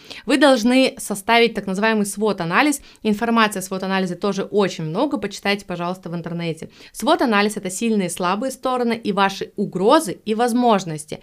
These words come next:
Здесь очень важно понимать на этом уровне, не только осознавать ваши сильные и слабые стороны вместе с возможностями, а понимать, как вы можете ваши угрозы реальные, которые есть,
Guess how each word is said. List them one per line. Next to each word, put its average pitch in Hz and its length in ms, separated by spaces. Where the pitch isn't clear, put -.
Здесь 262 260
очень 240 320
важно 220 300
понимать 214 480
на 175 100
этом 180 220
уровне, 226 340
не 180 120
только 269 500
осознавать 202 640
ваши 180 200
сильные 196 380
и - 20
слабые 170 400
стороны 180 380
вместе 170 300
с 160 100
возможностями, 170 720
а 180 100
понимать, 226 480
как 220 340
вы 175 80
можете 208 200
ваши 214 480
угрозы 240 680
реальные, 190 580
которые 165 480
есть, 294 320